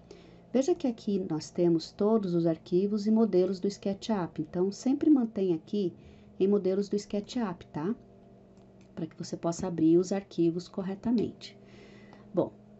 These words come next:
neste aqui, Primeira coisa que a gente vai verificar, ok, olha, já está tudo em metros, tudo bonitinho, tudo certinho. Mas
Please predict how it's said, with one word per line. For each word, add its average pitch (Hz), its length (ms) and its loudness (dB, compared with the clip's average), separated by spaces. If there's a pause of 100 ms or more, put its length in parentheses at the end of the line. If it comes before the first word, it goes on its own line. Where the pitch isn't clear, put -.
(380)
neste 311 500 4
aqui, 170 480 -4 (220)
Primeira 165 280 0
coisa 156 280 -2
que 151 100 -8
a 143 40 -12
gente 143 260 -8
vai 139 220 -8
verificar, 233 960 -2
ok, 247 440 -2
olha, 180 220 -2
já 175 100 -4
está 196 300 -8 (180)
tudo 262 300 0
em 214 100 2
metros, 185 560 0
tudo 233 280 -2
bonitinho, 180 720 0
tudo 220 220 -6
certinho. - 680 -6 (640)
Mas 277 880 4